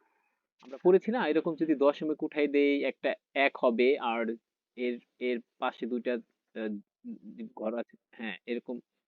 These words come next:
তাহলে হান্ড্রেড হবে, বুঝতে পেরেছো? ব্যাপারটা আমি কি করতেছি দেখো, এই একই সংখ্যা অর্থাৎ ওয়ান কে আমি আস্তে আস্তে এই যে এভাবে কিন্তু যাচ্ছি, অর্থাৎ এই যে বাংলাদেশ এরা একদম বর্ডারে যাচ্ছে, মনে করো জিরোর কাছাকাছি যাচ্ছি।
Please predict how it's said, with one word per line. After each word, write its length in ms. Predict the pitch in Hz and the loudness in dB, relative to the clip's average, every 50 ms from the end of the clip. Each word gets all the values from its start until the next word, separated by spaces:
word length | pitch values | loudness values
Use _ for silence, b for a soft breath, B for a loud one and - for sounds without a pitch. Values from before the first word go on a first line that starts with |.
| _ | _
তাহলে 140 | 127 117 113 | -2 -2 0
হান্ড্রেড 360 | 117 - 135 147 160 156 143 - | 0 2 2 4 4 4 4 4
হবে, 140 | 120 101 117 120 | 2 -2 -2 -4
বুঝতে 200 | 120 175 - - | -6 -6 -2 -2
পেরেছো? 240 | 233 262 262 - 147 - - b b b b b b b - | 0 0 0 0 -2 -2 -4 b b b b b b b 4
ব্যাপারটা 340 | 139 156 170 - 226 220 - | 4 6 6 6 6 6 6
আমি 120 | 220 220 208 | 4 4 4
কি 140 | - 233 220 | 2 2 2
করতেছি 440 | - 240 220 - - 196 - - 220 | 2 2 2 4 4 2 4 2 2
দেখো, 320 | 185 147 135 - - 190 202 214 | 2 2 2 2 2 2 4 4
এই 120 | 208 208 190 - _ - | 4 2 0 -2 _ 4
একই 300 | 185 190 196 - 202 185 | 6 6 6 6 2 0
সংখ্যা 400 | - - 143 135 123 - 165 165 | 2 0 -2 -2 -2 -2 -2 0
অর্থাৎ 220 | - - 175 - | 0 0 -2 -2
ওয়ান 260 | - 117 120 156 190 202 | 0 2 2 4 4 2
কে 220 | 175 - 156 160 | 2 4 4 4
আমি 180 | 175 147 139 156 | 4 2 0 0
আস্তে 320 | 147 156 160 - _ - 156 | -2 -2 -2 -4 _ 0 0
আস্তে 220 | 139 - _ - 117 | 0 0 _ 2 2
এই 80 | 113 | 4
যে 120 | 117 131 139 131 - _ _ _ _ - | 4 2 2 0 -2 _ _ _ _ 8
এভাবে 340 | 190 185 175 180 180 175 180 | 8 8 8 8 6 6 6
কিন্তু 260 | 160 - 170 156 - 139 | 4 4 0 -2 0 2
যাচ্ছি, 380 | 117 135 120 113 - _ - - 110 | 4 4 4 4 2 _ -4 -2 -2
অর্থাৎ 280 | 110 - - 131 120 - | -2 0 0 -2 2 4
এই 160 | 131 135 139 131 | 6 6 6 6
যে 100 | 127 117 | 4 2
বাংলাদেশ 600 | 101 120 127 131 143 151 156 156 151 160 170 170 - - - _ _ _ _ _ _ _ _ _ _ _ - | 2 2 0 2 2 2 2 4 4 2 2 2 0 -6 -20 _ _ _ _ _ _ _ _ _ _ _ 2
এরা 180 | 151 151 165 | 6 6 8
একদম 280 | 165 170 165 156 175 165 127 | 8 8 6 4 4 2 4
বর্ডারে 380 | 131 139 156 165 165 151 147 | 6 8 10 10 10 8 8
যাচ্ছে, 280 | 113 120 110 - - - 110 | 6 4 0 -2 -4 -8 -8
মনে 180 | 107 107 104 | -8 -6 -6
করো 180 | 98 104 101 104 | -6 -4 -4 -2
জিরোর 340 | 104 107 131 139 143 143 135 | -2 0 2 4 4 4 4
কাছাকাছি 500 | 135 139 127 - - 135 - 127 - - 107 | 2 0 -4 -4 -4 -6 -8 -6 -6 -6 -6
যাচ্ছি। 300 | - 101 95 _ _ | -6 -8 -10 _ _